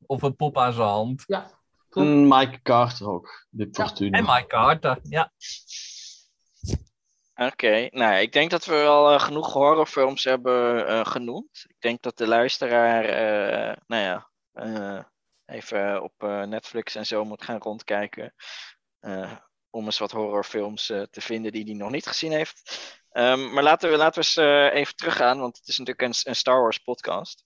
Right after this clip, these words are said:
Speaker 4: Ehm, eh, en, en we hebben het niet zomaar over horror, we hebben het natuurlijk over horror, omdat... Er zijn ook wel wat links met, met Star Wars. Ehm, en dan niet zozeer met de films,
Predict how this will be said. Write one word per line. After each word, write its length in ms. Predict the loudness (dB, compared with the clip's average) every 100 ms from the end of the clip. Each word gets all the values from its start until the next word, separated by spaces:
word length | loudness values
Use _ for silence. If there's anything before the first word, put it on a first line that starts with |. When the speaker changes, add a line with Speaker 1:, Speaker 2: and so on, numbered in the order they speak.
| _
Speaker 4:
Ehm, 520 | -6 -4 -4 -6 -12 -20 _ _
eh, 200 | -12 -8 -8
en, 380 | -10 -10 -10 -8
en 100 | -8
we 60 | -6
hebben 140 | -4 -6
het 80 |
niet 160 | -8 -4
zomaar 300 | -2 0 0
over 240 | 0 -2
horror, 200 | -2 0 0
we 60 | 0
hebben 180 | -2 -8
het 100 | -12
natuurlijk 220 | -8 -6
over 200 | -6 -6
horror, 400 | -2 0 0 -2
omdat... 300 | -4 -8 -8 -10 -20 _ -20 -20 _ _
Er 100 | 0
zijn 180 | 2 4
ook 140 | 4
wel 100 | 4
wat 160 | 4 4
links 220 | -2 -2
met, 380 | -4 -4 -4 -4
met 160 | -4 -4
Star 280 | 2 2 2
Wars. 480 | 0 -4 -10 -12 -2
Ehm, 1040 | 2 4 6 6 4 4 4 2 -2 -8 -12 _ -20 _ _
en 640 | 0 4 6 6 2 -2 2
dan 200 | 4 4
niet 160 | 0
zozeer 300 | 0 2 2
met 160 | 2 0
de 80 | -4
films, 960 | -6 4 4 4 0 -6 -4 -6 -8